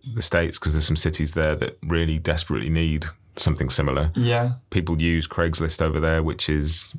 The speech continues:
Speaker 1: a very clunky, sprawling, dense, weird experience.
Speaker 2: It's a funny thing, isn't it?
Speaker 1: It's
Speaker 2: It's, like, a
Speaker 1: fun.
Speaker 2: relic. It's quite retro. You hear about it in conversations from, like, the eighties and nineties. It's actually kind of amazing that it still plays such a role today.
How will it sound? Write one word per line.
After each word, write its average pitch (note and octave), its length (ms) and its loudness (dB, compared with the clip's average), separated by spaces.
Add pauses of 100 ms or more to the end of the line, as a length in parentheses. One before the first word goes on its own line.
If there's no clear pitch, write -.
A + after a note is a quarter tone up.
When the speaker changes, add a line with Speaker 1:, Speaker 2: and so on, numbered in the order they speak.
(120)
Speaker 1:
a D#2 120 0
very D#2 580 0 (220)
clunky, D#2 540 0
sprawling, D2+ 840 0 (960)
dense, - 500 2
weird D2 380 0
experience. D2+ 600 0
Speaker 2:
It's C#3+ 140 -4
a - 40 -12
funny F3+ 260 -2
thing, E3 280 -2
isn't D#3 120 -2
it? - 40 -4
Speaker 1:
It's - 80 -6
Speaker 2:
It's, - 0 -
like, C#3+ 120 -2
a C3+ 60 0
Speaker 1:
fun. A2 80 -2
Speaker 2:
relic. B2 360 0
It's - 120 -8
quite - 260 -6
retro. G#2+ 640 0 (240)
You - 500 -6
hear B2+ 280 0
about A2+ 320 0
it - 20 -6
in A2 80 -4
conversations G#2 460 -2
from, G2 100 -4
like, G2 240 -8
the - 180 -8
eighties G2+ 320 -4
and G2+ 80 -2
nineties. G2 360 -2
It's G2 120 -4
actually - 280 -2
kind A2+ 160 -4
of G#2 80 0
amazing G2 600 -2 (220)
that G2+ 100 -6
it - 80 -8
still G#2 220 -4
plays G2 240 -4
such - 180 -6
a G2+ 80 -2
role G2 280 0
today. - 540 -4